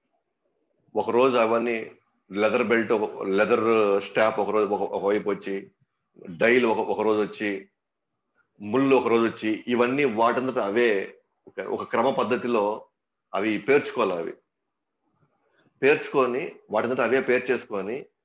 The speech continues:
అదే క్రమక్రమంగా, ఓ, ఇప్పుడు ఒకటి గంట, రెండో గంట, మూడో గంట, నాలుగో గంట,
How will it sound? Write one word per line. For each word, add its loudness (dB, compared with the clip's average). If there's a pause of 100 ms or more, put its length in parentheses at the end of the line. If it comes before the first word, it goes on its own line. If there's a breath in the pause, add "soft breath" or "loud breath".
(380)
అదే 4
క్రమక్రమంగా, -2
ఓ, -2
ఇప్పుడు -4
ఒకటి -4
గంట, -2
రెండో 0
గంట, -2
మూడో 0
గంట, -6
నాలుగో -4
గంట, -10